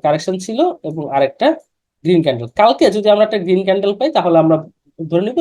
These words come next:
যে এখান থেকে আমরা ব্রেকআউট করতেছে এবং আমাদের নেক্সট টার্গেট থাকবে যে আগের হাই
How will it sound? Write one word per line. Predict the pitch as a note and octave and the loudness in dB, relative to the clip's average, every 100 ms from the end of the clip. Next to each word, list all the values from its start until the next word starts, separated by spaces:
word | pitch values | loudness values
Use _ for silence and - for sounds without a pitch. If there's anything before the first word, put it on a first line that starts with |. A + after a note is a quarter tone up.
| D#4+ | -2
যে | |
এখান | E3+ E3+ E3+ | -2 -2 -2
থেকে | E3 | 0
আমরা | D#3+ D#3+ D#3 - _ _ _ - | 2 2 0 -10 _ _ _ 0
ব্রেকআউট | F#3 F#3+ A3 G#3+ | 0 2 0 0
করতেছে | A3+ B3+ C4 A#3+ | -8 -6 -2 -2
এবং | A3 F#3 | 0 0
আমাদের | F3+ F3 | 2 2
নেক্সট | E3 F3+ - | 2 0 0
টার্গেট | F3+ E3 F#3 F#3 | 0 0 -2 -2
থাকবে | G3+ A3+ B3 | -2 -2 0
যে | G3+ - | 0 0
আগের | D3+ E3 D#3 | -2 2 0
হাই | - D#3+ | 0 0